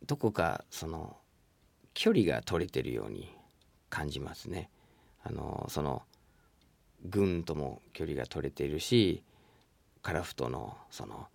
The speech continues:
島の生活ともどこか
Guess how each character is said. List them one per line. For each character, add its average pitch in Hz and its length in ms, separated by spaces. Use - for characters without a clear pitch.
島 78 320
の 67 140
生 71 240
活 - 340
と 67 140
も 76 320
ど 135 120
こ 127 120
か 71 360